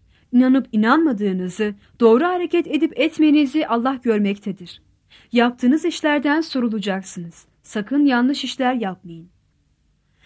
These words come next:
En'am suresinin yüz dördüncü ayetiyle Zümer suresinin altmış ikinci ayetinde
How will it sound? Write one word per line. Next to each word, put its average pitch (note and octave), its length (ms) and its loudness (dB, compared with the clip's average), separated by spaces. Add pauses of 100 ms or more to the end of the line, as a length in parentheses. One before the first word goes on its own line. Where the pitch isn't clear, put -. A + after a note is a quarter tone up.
(220)
En'am F4+ 320 -2
suresinin D4+ 720 0
yüz F#3+ 180 -6
dördüncü A3 440 0
ayetiyle C4 640 -2
Zümer A3+ 380 -4
suresinin C4+ 640 -4
altmış G3+ 400 -10
ikinci A#3+ 340 -2
ayetinde G3 640 -6